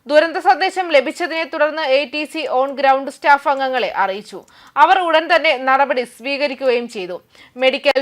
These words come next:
ഫയർ സർവീസ് ഉദ്യോഗസ്ഥർ സ്ഥലത്തുണ്ടായിരുന്നു. രാത്രി എട്ട് ഇരുപതിന് വിമാനം സുരക്ഷിതമായി ലാൻഡ് ചെയ്തു. അതേസമയം വ്യോമയാന സുരക്ഷാ പ്രോട്ടോക്കോളുകളെ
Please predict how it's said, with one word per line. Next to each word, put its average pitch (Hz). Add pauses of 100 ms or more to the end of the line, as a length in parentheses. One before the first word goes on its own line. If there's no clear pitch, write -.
(120)
ഫയർ 269 (120)
സർവീസ് 269
ഉദ്യോഗസ്ഥർ 262
സ്ഥലത്തുണ്ടായിരുന്നു. 214 (200)
രാത്രി 320 (140)
എട്ട് 302
ഇരുപതിന് 320 (100)
വിമാനം 302
സുരക്ഷിതമായി 294
ലാൻഡ് 262
ചെയ്തു. 175 (540)
അതേസമയം 370
വ്യോമയാന 330 (100)
സുരക്ഷാ 311 (100)
പ്രോട്ടോക്കോളുകളെ 294